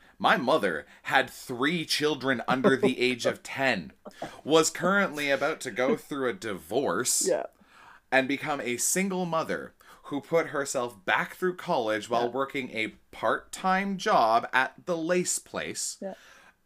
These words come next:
Speaker 1: <laughs> You know, working probably just about minimum wage,
Speaker 2: Yep.
Speaker 1: uh, and keeping a roof over our heads and fe-,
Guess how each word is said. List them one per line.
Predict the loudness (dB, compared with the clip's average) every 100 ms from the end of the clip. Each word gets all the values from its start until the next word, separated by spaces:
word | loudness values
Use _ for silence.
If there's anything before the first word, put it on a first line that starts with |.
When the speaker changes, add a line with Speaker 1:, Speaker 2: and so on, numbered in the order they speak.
| _ -2
Speaker 1:
<laughs> | -2 0 -2 -2
You | 0 0
know, | 2 0
working | 0 -2 -4 -6
probably | -6 -4 -4 -4 -6
just | -6 -8 -8
about | -10 -10 -12
minimum | -10 -10 -10
wage, | -6 -4 -4 -6 -12 -12
Speaker 2:
Yep. | -10 -6
Speaker 1:
uh, | 0 2 4 2 0 -4 -6
and | -6 -4
keeping | -6 -6 -6
a |
roof | -6 -6 -6
over | -6
our | -6
heads | -4 -6 -8
and | -12
fe-, | -8 -8